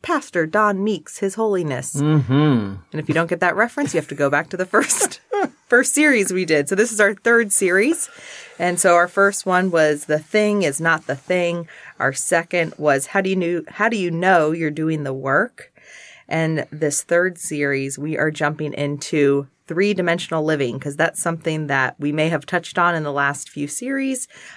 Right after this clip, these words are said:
Speaker 1: I talk about it a lot because Dawn and I talk about it a
Speaker 2: Mm-hmm.
Speaker 1: lot. And I said, "I want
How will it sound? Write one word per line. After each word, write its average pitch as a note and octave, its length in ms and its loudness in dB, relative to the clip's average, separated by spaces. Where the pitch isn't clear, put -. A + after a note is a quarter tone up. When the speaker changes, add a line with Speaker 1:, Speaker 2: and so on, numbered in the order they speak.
Speaker 1:
I A3+ 180 2
talk G#3+ 280 -2
about F#3+ 260 4
it F#3 100 -2
a D3+ 60 2
lot E3 640 0
because D#3+ 440 0
Dawn C4+ 380 0
and D#3 140 0
I D3 100 2
talk D3+ 300 -2
about D#3 220 2
it D3 80 -2
a - 20 0
Speaker 2:
Mm-hmm. D3 80 0
Speaker 1:
lot. D3 320 2
And D3+ 200 -4
I E3+ 240 -2
said, D3+ 500 0
"I D3 120 -10
want F3 300 -4